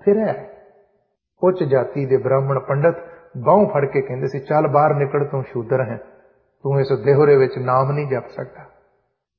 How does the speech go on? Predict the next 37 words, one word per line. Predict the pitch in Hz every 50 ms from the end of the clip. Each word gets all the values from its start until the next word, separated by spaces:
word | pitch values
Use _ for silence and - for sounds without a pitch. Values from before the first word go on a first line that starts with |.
| _ 139
ਦੇਹੁਰੇ | 123 160 170 160 170 170 160
ਦੇ | 143 156
ਮਗਰਲੇ | 147 139 165 170 180 196 202 185 165
ਪਾਸੇ | 147 - 135 135 - - 135
ਬਹਿ | 117 123 131 135
ਗਿਆ | 127 127 123 123 -
ਭਗਤ | 135 127 120 120 -
ਨਾਮਦੇਵ | 127 120 120 123 123 123 127 135 123 123 127 135 - - _ _ _ _ _ _ _ _ _ _ _ -
ਤੇ | 127
ਬੈਠ | 120 131 143 147 139
ਕੇ | 143 - 170 165
ਅਰਦਾਸ | 156 143 135 139 143 170 170 - -
ਕਰਦੇ | - 143 123 - 135 135
ਨੇ | 127 127
ਪ੍ਰਭੂ | 127 - - 131 131 135 135
ਚਰਨਾਂ | 135 - 131 131 - 143 143 135 135
'ਚ, | - - - - - _ _ _ _ _ _ _ _ _ _ _ _ _
"ਛੀਪੇ | _ - - 165 160 147 - 170 165 156
ਕੇ | 135 147
ਜਨਮ | 135 143 147 151 190 202
ਕਾਹੇ | 190 - - 185 185 180 220 208
ਕੋ | 208 - 151 131
ਆਇਆ?" | 123 127 - - - - - _ _ _ _ _ _ _ _ _ _ _ _ _ _ _ -
ਜੇ | 143 143
ਬੰਦਗੀ | 117 131 131 131 131 147 143 160 170
ਕਰਾਉਣੀ, | 165 165 151 147 143 143 151 151 147 -
ਭਗਤੀ | 143 123 123 - 147 147
ਕਰਾਉਣੀ | 143 151 139 135 135 135 151 147
ਸੀ, | 160 196
ਫਿਰ | 175 190
ਇਹਨਾਂ | 185 180 185 202 208
ਦੇ | 202 202
ਘਰ | 196 190 151 131 147
ਕਿਉਂ | 143 - 165 165 170
ਪੈਦਾ | 165 175 160 151 156
ਕੀਤਾ | 147 151 156 135 - 151
ਈ? | 143 139 151